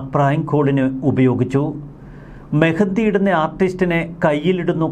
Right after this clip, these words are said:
കാലിലിടുന്നു, പിന്നെ കുണ്ടിയിലിടുന്നു എന്നൊക്കെ പറഞ്ഞ് ഇങ്ങനെ അധിക്ഷേപിക്കേണ്ട കാര്യമുണ്ടോ? ടാറ്റു ചെയ്യുന്ന എത്രയെത്ര ചിത്രങ്ങൾ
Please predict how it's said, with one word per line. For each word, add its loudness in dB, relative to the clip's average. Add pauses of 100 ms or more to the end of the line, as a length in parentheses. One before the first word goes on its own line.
കാലിലിടുന്നു, 0 (160)
പിന്നെ 2 (100)
കുണ്ടിയിലിടുന്നു 2 (240)
എന്നൊക്കെ 2
പറഞ്ഞ് 0 (240)
ഇങ്ങനെ 2
അധിക്ഷേപിക്കേണ്ട -2 (120)
കാര്യമുണ്ടോ? 0 (1000)
ടാറ്റു 2
ചെയ്യുന്ന 2
എത്രയെത്ര 0 (100)
ചിത്രങ്ങൾ 0